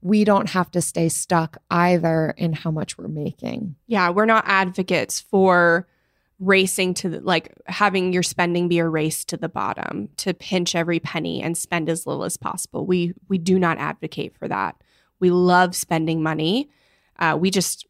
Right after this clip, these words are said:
Speaker 2: love mo-, like, we love what we're spending on it. We don't spend to fulfill any, like, emotional needs or as an activity out of boredom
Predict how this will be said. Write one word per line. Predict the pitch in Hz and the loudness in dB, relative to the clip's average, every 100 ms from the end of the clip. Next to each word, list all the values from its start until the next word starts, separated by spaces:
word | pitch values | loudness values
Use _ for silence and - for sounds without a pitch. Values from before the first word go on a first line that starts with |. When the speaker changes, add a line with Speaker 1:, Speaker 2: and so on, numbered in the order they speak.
| _ | _
Speaker 2:
love | - 175 170 170 160 | -4 2 4 2 2
mo-, | 175 185 - | 0 2 0
like, | 180 160 - | -2 -4 2
we | 196 | 4
love | 202 196 185 | 6 4 4
what | 170 196 - | 4 4 4
we're | 180 | -2
spending | - 170 165 165 160 | -2 -2 -2 -2 -4
on | 143 | -4
it. | 165 160 _ _ | -4 -6 _ _
We | - 196 | -2 0
don't | 185 - | 2 -2
spend | - 175 170 170 - - | -2 0 0 -4 -8 -6
to | - 170 165 160 175 _ _ _ _ _ _ - | -2 0 0 0 -4 _ _ _ _ _ _ -16
fulfill | - 190 - 185 170 165 | -2 -2 0 2 2 0
any, | 175 170 | 0 -2
like, | 156 160 | -2 -2
emotional | 175 202 226 - 214 208 | 2 4 2 2 2 2
needs | 208 196 196 196 190 - - _ _ - | 2 2 2 2 0 -6 -10 _ _ -4
or | 175 170 165 160 160 - | 0 2 2 2 0 -2
as | 165 165 160 | -2 -2 -2
an | 165 | -4
activity | 151 - - 170 | -6 -8 -2 -2
out | - | -2
of | 160 | -4
boredom | - 190 196 196 190 185 185 | 2 6 6 6 4 4 2